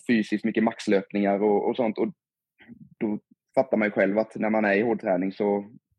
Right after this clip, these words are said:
är det ett sånt lag som kommer få mycket smällar för det. Och då fick man ju sota och det blev väl, jag tror, jag tror man, jag tror man vann någon av de sex sista matcherna. Och då var, ja, det lite verkligen man i supporterleden och vart det här ska sluta, men jag sa det också,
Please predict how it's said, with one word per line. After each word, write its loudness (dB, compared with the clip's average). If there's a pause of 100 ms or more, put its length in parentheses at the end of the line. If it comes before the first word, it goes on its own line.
(160)
är -2
det -2
ett -8
sånt -4
lag 0
som -6
kommer -2
få -4
mycket 0
smällar 0
för -2
det. 0 (240)
Och -8 (680)
då -6
fick -4
man -2
ju -2
sota 0
och 0
det 2
blev 2
väl, -2 (120)
jag -10
tror, -2
jag -4
tror 0
man, 4
jag -2
tror -6
man 2
vann 2
någon 0
av 0
de -4
sex -6
sista -4
matcherna. -6 (600)
Och -12
då 0
var, 2 (800)
ja, 0
det 2
lite -4
verkligen -2
man -4
i -4 (220)
supporterleden -4
och -4
vart -4
det -2
här -2
ska -18
sluta, -4
men -2 (1040)
jag 2
sa 4
det 4
också, 0